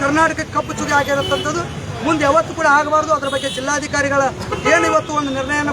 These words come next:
ಕೊಡ್ತಾರೋ ಅಥವಾ ಬರೀ ಕನ್ನಡಿಗರ ಮುಂದೆ ಕನ್ನಡಿಗರ ಕಣ್ಣನ್ನು ಮುಚ್ಚುವಂಥ ಕೆಲಸ ಹಿಂದ್ಗಡೆ ರಾಜಕಾರಣಿಗಳ ಒತ್ತಡಕ್ಕೆ ಹೆದರಿ ಅವರು ಕೂಡ ಅವರಿಗೆ ಅವಕಾಶ ಮಾಡಿಕೊಡುವಂಥದ್ದು,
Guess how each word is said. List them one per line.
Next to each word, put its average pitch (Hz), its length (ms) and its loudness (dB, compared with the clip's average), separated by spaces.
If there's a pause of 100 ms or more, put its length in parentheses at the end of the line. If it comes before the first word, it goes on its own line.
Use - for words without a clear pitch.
ಕೊಡ್ತಾರೋ 302 380 2 (500)
ಅಥವಾ 320 240 2
ಬರೀ 320 140 4 (160)
ಕನ್ನಡಿಗರ 311 480 -2
ಮುಂದೆ 302 220 0 (420)
ಕನ್ನಡಿಗರ 330 400 2 (180)
ಕಣ್ಣನ್ನು 302 360 -2
ಮುಚ್ಚುವಂಥ 285 300 -4 (100)
ಕೆಲಸ 285 180 -4 (460)
ಹಿಂದ್ಗಡೆ 330 380 4 (420)
ರಾಜಕಾರಣಿಗಳ 311 600 2 (140)
ಒತ್ತಡಕ್ಕೆ 311 400 -2 (100)
ಹೆದರಿ 349 240 2 (440)
ಅವರು 330 220 4
ಕೂಡ 320 100 0 (120)
ಅವರಿಗೆ 302 240 -2
ಅವಕಾಶ 285 240 -4 (120)
ಮಾಡಿಕೊಡುವಂಥದ್ದು, 277 600 -2